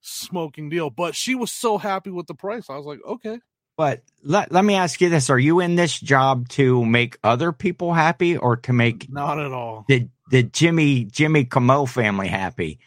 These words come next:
Speaker 2: The old
Speaker 1: Um,
Speaker 2: school
Speaker 1: well, just
Speaker 2: Flips
Speaker 1: Jim,
Speaker 2: family.
Speaker 1: just me, not the
Speaker 2: Yes.
Speaker 1: family so much. Not trying to make any of them happy.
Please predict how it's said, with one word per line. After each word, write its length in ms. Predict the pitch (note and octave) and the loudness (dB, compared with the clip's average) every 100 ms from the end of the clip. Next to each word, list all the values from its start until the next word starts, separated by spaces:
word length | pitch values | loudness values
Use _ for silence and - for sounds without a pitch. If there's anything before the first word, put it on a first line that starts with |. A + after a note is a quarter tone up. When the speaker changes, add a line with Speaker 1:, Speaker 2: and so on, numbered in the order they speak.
| _ _ - | _ _ -10
Speaker 2:
The 100 | A2+ - | -10 -8
old 220 | - D3+ D#3+ | 0 2 2
Speaker 1:
Um, 220 | - - | 0 -4
Speaker 2:
school 160 | G3+ | -4
Speaker 1:
well, 200 | - - | -2 -2
just 200 | B2 G4 | 0 -2
Speaker 2:
Flips 180 | D3+ C3+ | 0 -2
Speaker 1:
Jim, 140 | F3 D#3 | -2 -2
Speaker 2:
family. 220 | A2+ G2 | -2 -2
Speaker 1:
just 180 | A2 - | -4 -6
me, 540 | E3+ F3 D3+ A2+ A2 _ | -8 -6 -8 -10 -16 _
not 260 | D#3 G3+ G#3+ | -8 -8 -6
the 80 | - | 0
Speaker 2:
Yes. 420 | D3 F#2 A#2+ - | 0 0 -4 -4
Speaker 1:
family 140 | D3 | -6
so 200 | - D#3 | -14 -16
much. 440 | D3 C#3+ C#3+ - - - _ - - D#4+ | -14 -14 -16 -18 -20 -20 _ -14 -6 -2
Not 140 | A#3 | 0
trying 240 | C4 G#3+ F#3+ | 2 2 2
to 60 | E3 | 0
make 220 | D#3+ - | 0 -2
any 260 | D#3+ D3+ C3 | -2 -4 0
of 60 | |
them 220 | B2+ D#3+ B2 | -2 -2 -4
happy. 360 | A#2 A#2 C3 | -4 -2 -6